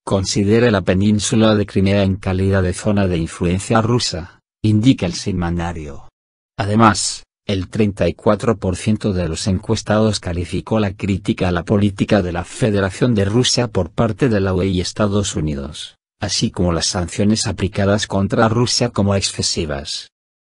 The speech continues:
Cabe mencionar que el veintiuno de marzo el presidente de Rusia, Vladimir Putin,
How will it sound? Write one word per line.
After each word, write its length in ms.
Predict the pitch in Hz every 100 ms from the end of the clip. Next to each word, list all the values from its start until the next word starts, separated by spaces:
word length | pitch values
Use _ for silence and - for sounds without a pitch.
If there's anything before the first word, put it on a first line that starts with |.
| _
Cabe 240 | 117 123 127
mencionar 600 | 127 120 104 92 113 -
que 100 | 104
el 100 | 92
veintiuno 640 | 92 95 98 110 123 123
de 120 | 101
marzo 340 | 104 110 - 135
el 80 |
presidente 600 | 110 101 110 98 98 98 104
de 160 | 95
Rusia, 640 | 82 80 - - - 78 - _ _
Vladimir 580 | 92 92 95 87 87 87
Putin, 640 | - 95 - 73 69